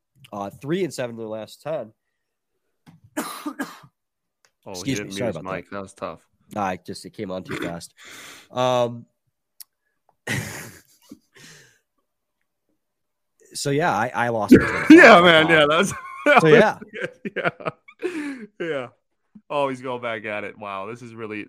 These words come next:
Speaker 2: uh, good thing we're done with the show. I think that's everything, man. I think you can, you can, let's, <laughs> let's give you a break.
Speaker 1: I think I'm gonna die. Um,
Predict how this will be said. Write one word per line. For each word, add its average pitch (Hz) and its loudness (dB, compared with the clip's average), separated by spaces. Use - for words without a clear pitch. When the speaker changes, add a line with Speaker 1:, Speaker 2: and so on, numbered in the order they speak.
Speaker 2:
uh, 156 -12
good 170 -6
thing 180 -6
we're 139 -4
done 123 -4
with 107 -12
the 104 -16
show. 104 -12
I 120 -6
think 262 -8
that's 170 -2
everything, 101 -8
man. 85 -14
I 143 -4
think 170 -6
you 175 -10
can, 165 -12
you 185 -10
can, 151 -12
let's, 160 -8
<laughs> - -14
let's 214 2
give 214 -2
you 180 0
a 139 -4
break. 117 -8
Speaker 1:
I 123 -16
think 101 -16
I'm 85 -20
gonna 95 -20
die. 127 -12
Um, 139 -4